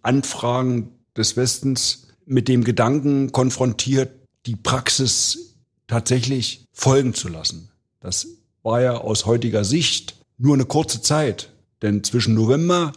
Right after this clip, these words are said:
und am Ende ersten April Unterschrift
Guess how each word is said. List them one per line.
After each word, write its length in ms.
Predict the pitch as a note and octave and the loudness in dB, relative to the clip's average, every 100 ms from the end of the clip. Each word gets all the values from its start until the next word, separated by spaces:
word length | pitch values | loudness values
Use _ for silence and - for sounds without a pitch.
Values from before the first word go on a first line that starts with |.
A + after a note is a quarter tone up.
| _ - | _ -2
und 180 | C3+ B2+ | 0 2
am 160 | B2+ | 0
Ende 320 | D3+ E3 D#3+ | 2 2 2
ersten 360 | C#3+ C3 - B2+ | 2 0 0 -4
April 600 | A#2 - C#3 E3+ C3+ F2+ - - | -6 0 4 4 4 0 -12 -6
Unterschrift 800 | D3 D#3 B2+ - F#2 D#2 - - | 0 2 2 0 -6 -8 -12 -16